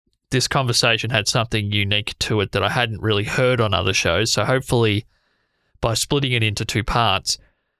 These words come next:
you guys have the chance to consume a lot of what, for me, was first-time information. It was the first time I'd heard about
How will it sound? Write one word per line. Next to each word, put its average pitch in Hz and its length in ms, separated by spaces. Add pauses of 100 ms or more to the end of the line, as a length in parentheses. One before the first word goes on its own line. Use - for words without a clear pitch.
(180)
you 113 160
guys 101 240
have 113 160
the 110 100
chance 101 480
to 101 300
consume 110 520
a 101 60
lot 113 240
of 104 220
what, - 220 (540)
for - 240
me, 131 200
was 101 240
first-time 110 760
information. 90 760
It - 100
was - 240
the 110 100
first 110 380
time 113 340
I'd 92 160
heard 104 340
about 98 340